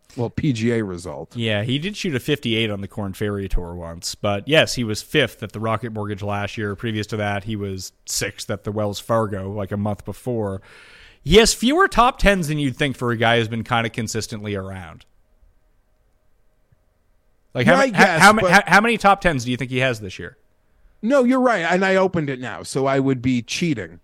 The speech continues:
Speaker 2: The,
Speaker 1: Um,
Speaker 2: the answer is none.
Speaker 1: So you're right, the answer is none.
Speaker 2: <laughs>
Speaker 1: But he does just seem to, like, for a couple moments, be playing really well in really strong events, I would say. Like, I'm, I'm acknowledging where my perception probably comes from,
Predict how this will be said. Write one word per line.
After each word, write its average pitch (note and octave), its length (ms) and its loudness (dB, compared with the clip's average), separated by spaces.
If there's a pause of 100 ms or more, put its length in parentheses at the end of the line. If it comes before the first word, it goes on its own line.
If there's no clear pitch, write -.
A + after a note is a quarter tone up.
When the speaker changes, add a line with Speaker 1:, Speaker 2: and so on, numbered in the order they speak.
(140)
Speaker 2:
The, C#3+ 80 -2
Speaker 1:
Um, D3+ 240 4
Speaker 2:
the D3 80 6
answer F3 220 4
is C3+ 100 2
none. B2+ 260 2
Speaker 1:
So B3+ 100 -2
you're B3+ 160 2
right, A#3+ 180 0
the A3 100 -2
answer A3 160 -6
is F3+ 120 -6
none. G#3 340 0
Speaker 2:
<laughs> A3 60 -4 (600)
Speaker 1:
But A3 260 2
he A3+ 200 -4
does G#3+ 340 2
just A3 260 -4
seem G#3 340 -4
to, G3 640 -2
like, G3 240 0
for G3+ 220 2
a F3+ 40 2
couple G3+ 340 0
moments, F3 1000 -4 (380)
be F3+ 100 0
playing F#3 260 2
really F3+ 320 4
well D#3+ 340 4
in C3 140 4
really D#3 340 2
strong C#3+ 500 -2
events, A2+ 720 -10 (100)
I A#2+ 80 -4
would G#2 180 -6
say. D#2 400 -8
Like, D#3+ 160 2
I'm, F3 360 0
I'm D#3+ 160 0
acknowledging C#3 580 -2
where C3 140 -2
my B2 160 -4
perception B2 640 -4
probably A#2+ 500 -2
comes C3+ 300 -4
from, C3 320 -2